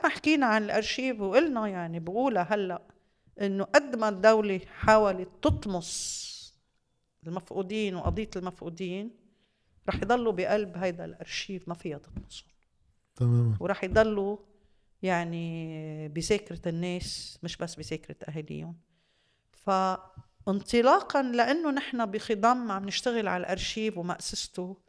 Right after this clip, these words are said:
Speaker 1: طلع هيدا العنوان، إنه نحن بعدنا مكملين، إنه خط زمني من اثنين وثمانين لاثنين وعشرين، بس هيدا كوننا بعدنا عم نشاقي وعم نناضل وعم نطالب لنطبق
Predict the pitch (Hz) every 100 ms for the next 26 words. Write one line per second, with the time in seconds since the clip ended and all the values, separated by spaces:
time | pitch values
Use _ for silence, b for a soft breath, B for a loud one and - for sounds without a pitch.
0 | _ _ - 339 330 233 269 262 233 208
1 | 202 214 247 240 - - _ _ _ _
2 | _ _ _ _ - 190 185 226 - 247
3 | 208 247 220 196 - 196 202 247 285 180
4 | - - 160 156 - 202 208 220 220 202
5 | 175 170 - 208 202 208 190 220 214 180
6 | - 214 214 180 - 214 240 220 247 -
7 | b b b b - 190 - 226 254 220
8 | 214 233 - _ _ _ _ _ - 226
9 | 240 233 202 185 214 220 208 175 175 175
10 | 170 170 170 165 165 175 170 170 - 233
11 | 240 220 208 196 170 170 170 180 220 196
12 | 202 185 156 165 165 185 214 202 190 170
13 | 170 165 220 196 180